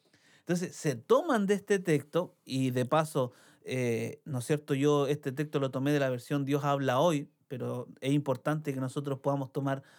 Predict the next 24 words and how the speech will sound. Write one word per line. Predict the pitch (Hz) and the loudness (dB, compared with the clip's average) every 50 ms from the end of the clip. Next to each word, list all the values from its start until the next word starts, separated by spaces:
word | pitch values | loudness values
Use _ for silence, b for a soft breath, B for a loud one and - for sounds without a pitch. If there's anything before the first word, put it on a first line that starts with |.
| b b | b b
varias, | _ - 120 113 127 139 165 185 190 190 180 175 170 165 160 156 156 151 - _ _ | _ -8 -4 0 0 2 2 0 0 0 0 0 2 0 0 0 -2 -4 -8 _ _
eh, | 139 135 127 127 127 120 120 | -4 -4 -2 -2 -4 -4 -2
versiones | 127 131 123 120 - 156 165 175 170 151 | -2 -2 -2 -2 -2 -2 -2 0 -2 0
de | 143 143 | 0 2
la | 135 135 131 | 2 2 0
Biblia | 127 143 170 185 175 151 135 123 | 0 0 0 0 0 -2 -2 -2
para | 131 127 127 127 120 b b b b b b | -4 -6 -6 -6 -8 b b b b b b
corroborar | - 143 135 127 131 127 127 127 127 143 165 175 | -4 -2 0 2 2 2 2 2 2 2 0 0
bien, | 156 151 156 160 165 156 147 139 | -2 -2 -2 -2 -2 -2 -2 -2
bien | 143 147 151 | 0 0 0
el | 156 160 151 | 0 -2 -4
texto. | - 139 117 _ - 135 b b b b b | -6 -8 -6 _ -8 -8 b b b b b
Entonces, | b _ 165 180 185 202 175 | b _ -2 0 0 0 0
se | 190 165 | 0 0
toman | 151 185 185 202 202 190 | 2 2 2 2 2 0
de | 185 | 0
este | 190 190 - 170 | -2 -2 -2 -4
texto | 156 - 190 190 _ 208 185 | -2 -2 -4 -2 _ -4 -2
para | 185 175 160 156 | 0 0 2 2
decir | 147 143 - 190 185 185 | 0 0 -2 -8 -8 -8
que | - 160 | -8 -4
realmente | 143 147 160 180 185 202 208 - - 202 | -2 -2 -2 -2 -6 -8 -8 -8 -10 -12
Jesús, | - - - 139 117 - - - - 185 190 175 190 - - _ b b b b b b b b b b | -12 -6 -8 -8 -8 -8 -14 -6 -4 -2 -2 -2 -4 -6 -14 _ b b b b b b b b b b
eh, | - 123 139 135 135 - - | -6 -2 -2 0 -2 -2 -6